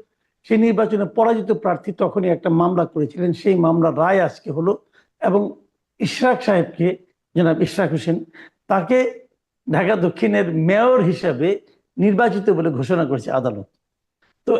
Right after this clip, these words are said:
এখন এটা নিয়ে একটা নতুন ধরনের, মানে, আলোচনা হচ্ছে। আপনি এটা সম্বন্ধে আম-, আমার ধারণা ডিটেইল একটু আমাদেরকে বুঝিয়ে বলবেন যে এটা আসলে ইশরাক সাহেবের কি লাভ হলো,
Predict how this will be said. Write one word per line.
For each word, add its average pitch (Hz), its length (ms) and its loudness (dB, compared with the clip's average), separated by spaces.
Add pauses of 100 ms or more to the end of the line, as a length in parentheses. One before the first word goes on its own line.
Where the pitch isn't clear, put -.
(100)
এখন 262 300 0
এটা 269 380 2
নিয়ে 277 320 4
একটা 240 300 -2
নতুন 226 360 2
ধরনের, 220 520 0
মানে, 185 140 -4
আলোচনা 185 420 0
হচ্ছে। 143 360 -8 (440)
আপনি 254 380 0
এটা 254 160 2
সম্বন্ধে 226 380 2
আম-, 190 200 0
আমার 180 240 0
ধারণা 151 300 0
ডিটেইল 143 300 -4
একটু 139 200 -6
আমাদেরকে 139 480 -4
বুঝিয়ে 143 320 4
বলবেন 147 320 2
যে 147 80 2
এটা 170 160 0
আসলে 185 260 -2 (380)
ইশরাক 262 380 2
সাহেবের 247 340 4
কি 247 100 -2
লাভ 226 180 4
হলো, 208 360 0